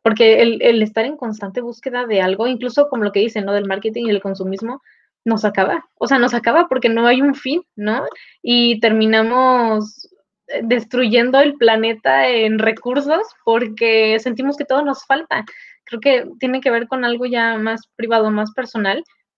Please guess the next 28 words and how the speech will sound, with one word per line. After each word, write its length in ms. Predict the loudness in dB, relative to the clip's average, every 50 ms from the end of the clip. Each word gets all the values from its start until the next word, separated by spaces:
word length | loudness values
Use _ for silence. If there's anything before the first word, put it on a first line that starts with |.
| _
incluso 640 | -2 -2 -2 0 -2 -4 -6 -2 0 2 2 2 2
como 180 | 0 0 0 0
espiritual, 520 | -2 -2 -4 -6 -6 -2 0 0 2 2
¿no? 80 | 2 0
Aunque, 300 | 0 2 2 0 2 2
aunque 220 | 0 0 0 0
no 80 | 0 0
metamos 340 | 0 0 -2 -2 -2 -2 -2
religión, 560 | -2 -4 -4 -4 -4 -4 -4 -4 -6 -8 -14 _ _ _ _ _ -20 _ _
el 200 | -2 0 0 2
sentirnos 560 | 0 0 0 0 0 0 0 -2 -4 -4 -10 _ _
bien 460 | -8 -4 0 0 2 2 0 -2 -6 _ _
con 140 | -4 -2 -2
nosotros, 480 | -2 -2 -4 -6 -6 -10 -14 -16 -18 -18
o 80 | -16
sea, 340 | -10 -8 -6 -6 -6 -8 -10 _ _ _ _ _ _ _ _
con, 220 | _ -4 -4 -2
con 160 | -2 -2 0 0
nuestra 320 | -2 -2 -2 -4 -2 0
persona, 500 | 0 0 0 -2 -4 -6 -6 -6 -8 -10 -14 _ _ _ _ _ _ _
el, 160 | -2 0 2
el 140 | 2 2 2
buscar 480 | 0 -2 -4 -2 0 0 0 0 -4 -10 -20 _ _ _ _
ese 520 | -10 -10 -10 -8 -4 -2 0 0 0 0
bienestar 540 | -2 -2 -2 -2 -2 -2 -4 -4 -4 -4 -4 -6 -12 _ _ _ _ _ _ _ _ _
propio, 340 | _ -6 -6 -6 -8 -12 -12
¿no? 220 | -12 -14 -16 -18 _ _ -20 -20 -20 _ _
Me, 220 | -12 -12 -12 -12